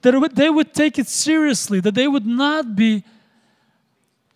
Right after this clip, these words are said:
deceived, Lord, by the world, by the worldly, uh,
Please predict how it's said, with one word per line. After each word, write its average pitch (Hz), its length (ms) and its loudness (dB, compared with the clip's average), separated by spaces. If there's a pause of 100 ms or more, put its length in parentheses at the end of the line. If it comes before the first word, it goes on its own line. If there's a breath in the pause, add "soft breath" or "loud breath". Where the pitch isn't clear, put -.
(2500)
deceived, 185 640 -4
Lord, 165 320 -4
by 180 100 -4
the 175 120 -6
world, 214 580 -4 (240)
by 185 80 -6
the 180 140 -6
worldly, 190 720 -4 (1500 loud breath)
uh, 175 320 -8